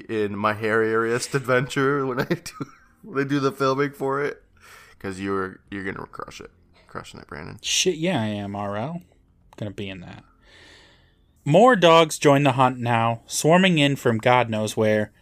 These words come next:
Speaker 2: as he continues. "This isn't the first time this has happened either.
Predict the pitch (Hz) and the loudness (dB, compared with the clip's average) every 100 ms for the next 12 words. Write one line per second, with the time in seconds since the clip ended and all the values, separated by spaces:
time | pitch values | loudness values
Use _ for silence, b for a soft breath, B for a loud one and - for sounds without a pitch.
0 | _ 123 - 135 143 123 139 120 104 98 | _ -2 0 0 -2 0 0 0 -2 -6
1 | - - _ _ _ 160 - 233 180 160 | -12 -14 _ _ _ 2 2 2 2 0
2 | 143 - - 147 147 - 131 113 110 117 | 0 0 4 4 4 2 2 2 0 0
3 | 113 127 117 - 120 110 113 110 - 139 | 0 2 2 4 2 2 -4 -6 -4 0
4 | 139 120 104 101 | 2 2 -2 -6